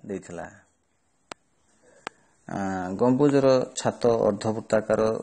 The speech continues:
ର-, କରିବା ପାଇଁ ଉଚ୍ଚତର ଗାଣିତିକ ଜ୍ଞାନ ଓ ଯାନ୍ତ୍ରିକ ବିଦ୍ୟା ପ୍ରୟୋଗ କରାଯାଉଥିଲା। ମିନାର ତିଆରି କରିବା ପାଇଁ ପଥର ଉପରେ, ଆ, ପଥର ଲମ୍ବ ଓ ତିର୍ଯ୍ୟକ ଭାବରେ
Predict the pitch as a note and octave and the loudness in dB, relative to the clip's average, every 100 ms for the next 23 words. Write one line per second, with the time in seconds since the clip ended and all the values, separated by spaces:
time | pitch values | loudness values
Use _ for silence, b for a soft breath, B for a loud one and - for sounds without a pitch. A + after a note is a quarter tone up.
0 | - G#2+ G#2+ G#2 G2+ - G#2+ G#2+ G2+ G#2+ | -6 -4 -2 0 -2 2 4 4 4 0
1 | G#2 A2 G2+ - G#2+ - G2+ G#2 - G2 | -2 -4 -6 -2 -4 0 0 0 0 0
2 | G2+ G2+ G2+ G2+ G2 G2 G2 G2+ G2+ - | 0 -2 -2 -2 -2 0 0 -2 -4 -6
3 | G2+ G2 F2+ - G2 - F#2+ G2 C3 D3 | -4 -4 -6 -8 -8 -6 -6 -4 -4 -2
4 | - F#2 F2+ G2+ G#2 C#3+ D#3 F2+ F2+ F#2 | 0 0 0 -2 0 0 -2 -4 -6 -8
5 | - - B B B B - B2 B2+ C#3+ | -18 -20 B B B B -2 2 4 4
6 | D3 D3 B2 A#2 A#2+ A#2+ G#2+ G#2+ G#2+ G#2 | 2 4 4 6 2 0 0 2 2 2
7 | G#2 C#3 C#3+ G2 - - A2+ A2 - - | -2 -2 -2 -2 -2 -4 -2 -2 -4 -2
8 | G#2+ A2 G#2 A#2 b b b b b - | 0 2 0 -4 b b b b b -8
9 | G2 - G2 - A2 A2 G#2 G2 G2+ A2 | -6 -4 -6 -4 -2 0 0 0 2 2
10 | G#2 A#2+ B2+ - - G#2+ - - G2+ A2 | 2 -2 -10 -18 -12 -10 -6 -6 -4 0
11 | G#2+ - G#2 G2 G2+ A2+ A2 | 0 0 -10 -10 -10 -10 -10